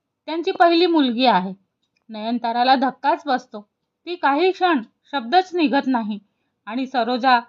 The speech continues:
रडत रडत पुढे सांगत असते की, "त्या घरामध्ये मला स्वीकारलं नाही. कामिनीने मला आणि माझ्या छोट्या मुलीला संप-, संपवण्याचा प्रयत्न केला.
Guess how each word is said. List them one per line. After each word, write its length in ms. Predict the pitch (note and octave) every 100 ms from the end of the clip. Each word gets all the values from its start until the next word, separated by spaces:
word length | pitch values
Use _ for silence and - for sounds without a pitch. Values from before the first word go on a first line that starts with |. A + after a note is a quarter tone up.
| _ _ B3
रडत 280 | E4 F#4
रडत 280 | F#4 F#4 F#4
पुढे 220 | D#4+ C#4+ D#4+
सांगत 440 | D#4 A#3+ B3+ D#4
असते 340 | F4 F4+ C4 A3+
की, 440 | _ _ _ -
"त्या 280 | C#4 D4+ E4 F4
घरामध्ये 500 | D4+ C#4+ D#4 D#4 E4
मला 280 | D4+ C#4+ D4
स्वीकारलं 600 | D4 B3 B3 B3+ D4 C#4+
नाही. 260 | B3 G#3 G#3 _ _ _ _ -
कामिनीने 680 | G#3 A#3 C4+ D4 E4+ D4 A#3 - _ _
मला 360 | B3 C#4+ D#4+ E4+ - _
आणि 200 | D4+ F#4+
माझ्या 280 | F4+ E4+ F#4 F#4
छोट्या 300 | D#4 C4 D#4+
मुलीला 500 | D#4+ C#4+ D4 D#4 G3 - _ _ _ _ _
संप-, 440 | C#4+ C4+ C4 D4+ C4+
संपवण्याचा 680 | C4+ B3 D#4 F4+ F4+ E4 F4+
प्रयत्न 500 | E4 B3 B3+ C#4 D#4
केला. 300 | C4 G#3